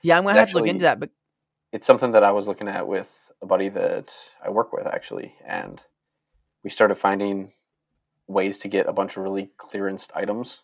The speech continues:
Speaker 2: like
Speaker 1: Okay.
Speaker 2: eighty, ninety percent off sometimes. You can get, like, a ten dollar item for, like, pennies. And
Speaker 1: Wow.
Speaker 2: you basically scan it in Amazon, like, you take it to, like, U P S or whatever, throw the label on there, send it to 'em, and then once they sell it on Amazon,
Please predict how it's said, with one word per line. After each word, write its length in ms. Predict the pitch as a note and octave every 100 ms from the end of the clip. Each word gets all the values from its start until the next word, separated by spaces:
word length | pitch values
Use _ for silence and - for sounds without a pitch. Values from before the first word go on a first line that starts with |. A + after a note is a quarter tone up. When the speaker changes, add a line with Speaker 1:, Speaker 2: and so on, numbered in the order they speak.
| _ _ _
Speaker 2:
like 220 | - -
Speaker 1:
Okay. 380 | C3 C3+ B2+ D3 _ _ -
Speaker 2:
eighty, 520 | G2 G2 G2 G2 -
ninety 260 | - G2 G2
percent 280 | - - F#2+
off 160 | F#2+
sometimes. 560 | - G2+ G2+ G#2 G#2 - _
You 100 | G2+
can 40 |
get, 100 | G2+
like, 140 | - -
a 60 |
ten 180 | - G2+
dollar 200 | F#2+ F#2+
item 240 | - - F#2
for, 100 | D2+
like, 140 | -
pennies. 420 | - E2 - - _ _ _ _ _ _ _ -
And 160 | G2
Speaker 1:
Wow. 300 | B2 A#2 G#2+ -
Speaker 2:
you 200 | - G2+
basically 340 | G2+ G2 G2
scan 400 | - - G2+ G2
it 140 | G2
in 320 | F#2 G2 A2 - _ _
Amazon, 600 | G2 G2+ G2 F#2+ F#2+ E2+
like, 200 | C2 -
you 100 | F#2+ -
take 160 | - F2+
it 80 | -
to, 80 | -
like, 160 | -
U 80 | F#2+
P 140 | -
S 200 | F#2 F#2
or 40 | G2
whatever, 360 | G2+ G#2 G#2 _ _ _ _ _ _ _
throw 100 | G2+
the 80 | F#2
label 300 | F#2 G2 G2+
on 160 | G#2
there, 100 | G#2
send 240 | G2+ - G2
it 80 | -
to 140 | A2
'em, 220 | A2 A2+ -
and 160 | G2
then 320 | F#2 F2 F#2+ F#2+
once 220 | F#2 -
they 120 | F#2+
sell 340 | - - G2
it 80 | G#2+
on 420 | - F#2+ F#2+ F#2+ - _ _ _ -
Amazon, 420 | G#2 A2+ B2+ C#3